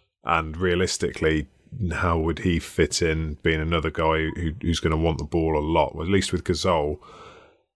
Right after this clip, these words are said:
he, he's a pass, passer as well, and he brings a defensive, uh, presence. Whereas,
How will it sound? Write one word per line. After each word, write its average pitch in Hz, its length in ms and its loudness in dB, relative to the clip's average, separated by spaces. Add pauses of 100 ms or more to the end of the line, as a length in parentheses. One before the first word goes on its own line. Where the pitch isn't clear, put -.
(120)
he, 82 440 0
he's 82 220 0
a 80 60 -4
pass, - 300 -2
passer - 480 -2
as 85 140 -4
well, 104 440 0
and 90 80 -6
he 90 60 0
brings 82 240 0
a 85 60 -4
defensive, 92 1040 -2
uh, 87 380 2
presence. 101 580 0
Whereas, 87 400 0